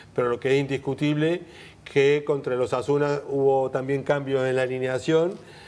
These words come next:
Sin embargo, se lo puso complicado en un tiempo porque al final fueron los últimos quince minutos donde el Betis consiguió esos tres tantos para quedar con el cuatro a uno. Antes había,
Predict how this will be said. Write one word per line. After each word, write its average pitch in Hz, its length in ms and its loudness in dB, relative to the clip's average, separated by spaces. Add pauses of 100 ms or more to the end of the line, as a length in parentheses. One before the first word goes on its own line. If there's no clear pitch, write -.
(200)
Sin 139 180 -2
embargo, 135 360 0
se - 100 -4
lo 127 80 -2
puso 156 260 0
complicado 139 520 0
en 135 40 -6
un 139 120 -6
tiempo 156 260 0
porque 131 240 -2
al 110 60 -4
final 131 240 -2
fueron 139 260 -2
los 120 100 -2
últimos 139 320 -2
quince 143 280 0
minutos 135 400 -2
donde 120 260 -2
el 117 160 -4
Betis 135 460 -2 (400)
consiguió 127 460 0
esos 123 320 -4
tres 139 240 0
tantos 147 480 -2 (100)
para 120 280 -2
quedar 123 380 0 (320)
con 127 160 -2
el 120 100 -4
cuatro 131 280 0
a 131 60 2
uno. 165 400 0 (200)
Antes 127 540 -2
había, 123 680 0